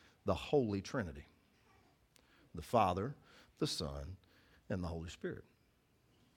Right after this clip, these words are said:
Let's look at these three together. Pull up that picture for me, Nick. It's the evil Trinity. Again, they can't be the Holy Trinity. They're mimicking, guys.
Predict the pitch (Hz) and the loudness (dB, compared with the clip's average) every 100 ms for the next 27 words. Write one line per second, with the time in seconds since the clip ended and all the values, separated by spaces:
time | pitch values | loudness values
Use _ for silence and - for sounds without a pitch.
0 | _ _ _ _ _ _ _ - - - | _ _ _ _ _ _ _ -20 -20 -20
1 | - 135 135 156 156 123 123 - 131 120 | 2 4 8 6 6 4 2 2 2 4
2 | 90 113 117 123 104 - 113 110 - 127 | 6 8 8 6 -2 -2 0 2 0 0
3 | 113 - 127 117 117 131 - - - - | -2 -4 0 2 2 -2 -8 -20 -20 -20
4 | - - - - - - - - - 185 | -20 -16 -14 -14 -16 -18 -18 -12 2 4
5 | - 151 143 123 151 110 - - - _ | 12 12 12 8 6 4 0 -12 -20 _
6 | _ _ _ _ _ _ _ _ _ _ | _ _ _ _ _ _ _ _ _ _
7 | _ - 113 165 175 127 127 - - _ | _ -2 8 12 12 12 6 -4 -20 _
8 | _ _ _ _ _ _ _ _ - 117 | _ _ _ _ _ _ _ _ 6 10
9 | 190 202 190 196 147 113 170 180 123 127 | 10 10 10 10 8 12 12 12 12 6
10 | - 117 117 160 120 - 104 - - - | 8 10 12 12 10 4 -2 -4 -12 -18
11 | _ _ _ _ _ _ _ _ _ 120 | _ _ _ _ _ _ _ _ _ 2
12 | 131 143 156 120 98 80 78 69 - - | 6 8 8 6 0 -4 -4 -6 -8 -18